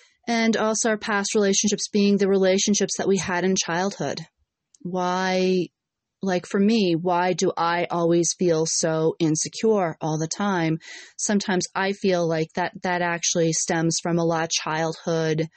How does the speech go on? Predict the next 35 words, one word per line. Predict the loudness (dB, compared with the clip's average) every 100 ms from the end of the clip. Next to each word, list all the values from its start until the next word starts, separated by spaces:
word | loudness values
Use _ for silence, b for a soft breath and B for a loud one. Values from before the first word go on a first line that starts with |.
| b b b b
interactions | 0 0 2 0 0 -2 -2 0 2 0 -2 -4 _ _ _ _ -2
with | -2 -2
friends, | -2 0 0 0 0 0 -2 -4 _
um, | -6 -2 0 0 -2 _ -8
especially | -4 -2 0 2
with | 2 2 0 -8 -20 _ _ _ _ _ _ _ -6
guys. | -2 0 2 0 0
I |
remembered, | 0 2 2 0
like, | -2 -6 -4
ever | 0 0
since | 0 0
I | 0
was | -2
twelve | -2 -2 2
years | 2 2
old, | 2 2 0 -2
a |
lot | -2 0 0
of | -2
guys | -2 0 0
would | -2
treat | -2 -2 0
me | 0
like | 0 -4
the | -2
duff. | 0 0 -4 -18 _ _ _ _ _ _ _ _ _ -4
And | 0 2 2 2
they | 4 4
would | 6 6 4 2 -2
treat | -2 -2 0
me | -2
as | 0 -2
the | -2 -2
duff | 0 0 -2